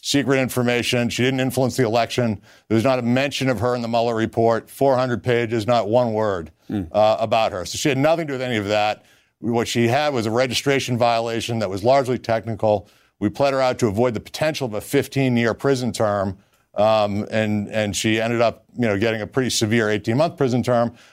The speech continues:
Speaker 1: But she'll be home in sixty days.
Speaker 2: All right.
Speaker 1: Uh, and so she, she, I don't think she,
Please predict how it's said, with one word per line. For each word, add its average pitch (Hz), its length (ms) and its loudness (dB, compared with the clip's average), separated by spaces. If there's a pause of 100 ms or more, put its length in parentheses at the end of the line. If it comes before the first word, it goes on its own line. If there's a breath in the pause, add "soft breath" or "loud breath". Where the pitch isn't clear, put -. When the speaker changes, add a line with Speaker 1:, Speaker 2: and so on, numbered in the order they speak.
Speaker 1:
But 123 120 0
she'll 170 140 0
be 151 120 2
home 143 300 2
in 117 60 -6
sixty 131 380 -2
days. 110 480 -2 (140)
Speaker 2:
All 175 80 0
right. 127 200 -2
Speaker 1:
Uh, 117 260 4
and 117 120 -2
so 139 100 2
she, 170 320 0
she, 175 140 0
I 156 40 4
don't 160 140 -2
think 147 140 -6
she, 135 340 0